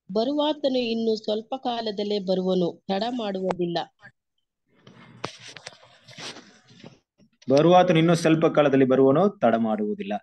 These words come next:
Speaker 2: ಇಬ್ರಿಯದವರಿಗೆ ಬರೆದಂತ ಪತ್ರಿಕೆ ಹತ್ತನೇ ಅಧ್ಯಾಯ ಮೂವತ್ತ ಏಳನೇ ವಾಕ್ಯ. ಹಾಗಾಗಿ ಇವತ್ತಿನ ಒಂದು ವಿಷಯವನ್ನ ನಾವು ಉತ್ತರಿಸ್ಕೊಬೇಕಾದ್ರೆ ಅಲ್ವಾ? So ಕೊನೆಯದಾಗಿ ನೋಡ್ಬೇಕಾದ್ರೆ,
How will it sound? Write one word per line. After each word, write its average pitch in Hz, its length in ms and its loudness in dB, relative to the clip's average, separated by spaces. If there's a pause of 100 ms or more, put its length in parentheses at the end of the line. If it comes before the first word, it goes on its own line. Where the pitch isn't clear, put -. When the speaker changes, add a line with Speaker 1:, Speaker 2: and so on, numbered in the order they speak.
(120)
Speaker 2:
ಇಬ್ರಿಯದವರಿಗೆ 107 540 -8
ಬರೆದಂತ 104 460 -8
ಪತ್ರಿಕೆ 147 380 -2
ಹತ್ತನೇ - 420 -2
ಅಧ್ಯಾಯ 107 360 0 (500)
ಮೂವತ್ತ 208 340 -8 (580)
ಏಳನೇ 190 220 2
ವಾಕ್ಯ. 320 360 -12 (960)
ಹಾಗಾಗಿ 160 640 2 (560)
ಇವತ್ತಿನ 180 340 4
ಒಂದು 143 400 4
ವಿಷಯವನ್ನ 131 580 -6
ನಾವು 113 180 -4
ಉತ್ತರಿಸ್ಕೊಬೇಕಾದ್ರೆ 104 880 -8 (840)
ಅಲ್ವಾ? 120 180 2
So 107 340 -4
ಕೊನೆಯದಾಗಿ 120 340 2
ನೋಡ್ಬೇಕಾದ್ರೆ, 120 680 2